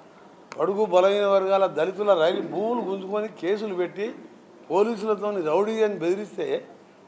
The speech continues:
మేమందరం కూడా పోయినాం అక్కడికి. కానీ ఎప్పుడు కూడా మేము రైతులని ఆఫీసర్ల మీద అటాక్ చేయమని చె-, రెచ్చగొట్టలే,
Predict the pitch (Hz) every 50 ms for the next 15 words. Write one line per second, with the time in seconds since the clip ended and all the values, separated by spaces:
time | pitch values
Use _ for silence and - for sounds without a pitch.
0 | - - - - - - 113 151 190 214 214 208 220 220 240 247 240 240 240 240
1 | 226 208 214 214 220 208 196 180 190 180 165 139 113 104 - - - - - -
2 | - - - - - - - - - - - 156 202 196 190 185 190 208 226 226
3 | 233 233 233 220 208 220 214 185 175 185 196 185 208 214 220 220 220 214 208 208
4 | - - - - - - - - - - - - - - - - - - - -
5 | - - - - - - - - - - - - - - - 120 160 196 185 202
6 | 196 190 214 208 208 208 208 190 170 196 202 202 190 196 202 202 202 202 185 180
7 | 180 165 170 170 196 190 196 202 185 185 180 156 127 -